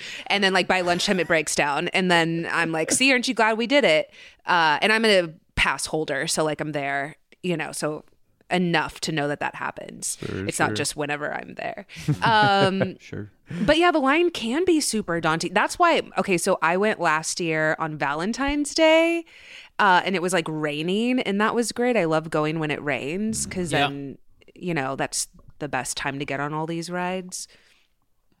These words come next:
Speaker 1: Um, but yeah, I think it's really sweet. It's, it's crazy to me that everyone else still loves it so much too. It's one of their most popular rides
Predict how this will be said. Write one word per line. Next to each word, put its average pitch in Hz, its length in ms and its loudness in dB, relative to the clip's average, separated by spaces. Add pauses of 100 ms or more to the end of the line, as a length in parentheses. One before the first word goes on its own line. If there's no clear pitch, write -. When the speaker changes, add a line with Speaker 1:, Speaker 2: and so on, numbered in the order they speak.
(180)
Speaker 1:
Um, 151 600 0 (680)
but 233 100 4
yeah, 269 120 6
I 208 80 6
think 214 180 0
it's 220 160 -4
really 208 480 0
sweet. - 320 -4
It's, - 200 -2 (120)
it's 214 160 -2
crazy 247 440 -2
to 208 60 -4
me 196 140 0
that 165 180 -2
everyone 160 340 0
else 151 260 -6
still 151 220 -4
loves 143 280 -6
it 147 140 -8
so 143 200 -6
much 139 300 -6
too. 151 380 -2
It's - 160 -4
one 156 140 -2
of 147 80 -6
their 147 120 -2
most 139 400 -4
popular 135 500 -4
rides 131 500 -6